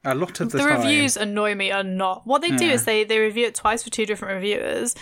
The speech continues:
Speaker 2: So,
Speaker 1: Yeah.
Speaker 2: like, the last Star Wars, you know, one person gave it five and one person gave it, like, two. And it's like,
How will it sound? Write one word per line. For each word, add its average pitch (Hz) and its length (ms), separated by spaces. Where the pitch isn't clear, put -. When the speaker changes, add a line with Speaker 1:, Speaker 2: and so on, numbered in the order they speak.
Speaker 2:
So, 247 140
Speaker 1:
Yeah. - 20
Speaker 2:
like, 226 200
the 226 60
last 233 280
Star 233 280
Wars, 226 520
you 202 80
know, 185 160
one 226 400
person 214 300
gave 196 100
it - 100
five 202 340
and 208 80
one 202 100
person 208 260
gave 190 160
it, - 20
like, 208 180
two. - 420
And 247 120
it's 240 120
like, 302 220